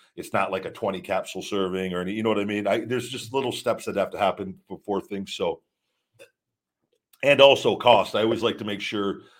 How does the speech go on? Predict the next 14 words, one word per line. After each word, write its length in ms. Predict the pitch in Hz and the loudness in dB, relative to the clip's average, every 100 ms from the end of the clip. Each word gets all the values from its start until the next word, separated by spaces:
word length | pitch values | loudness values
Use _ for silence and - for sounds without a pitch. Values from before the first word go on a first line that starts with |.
| _ _ _ | _ _ _
when 180 | 117 107 | -6 -4
I 60 | |
put 180 | 101 120 | -2 -2
orders 340 | 107 107 101 101 | 0 0 -2 -4
in 120 | 95 | -4
that 120 | 90 | -4
I'm 140 | 90 | -4
getting 260 | 90 101 98 | -4 -6 -4
it 100 | 90 | -8
at 120 | 85 | -10
the 60 | - | -6
best 340 | 95 92 - | -4 -4 -6
cost 360 | - 87 82 - | -4 -2 -4 -8
possible, 600 | 87 82 78 - 76 73 | -4 -4 -4 -8 -12 -14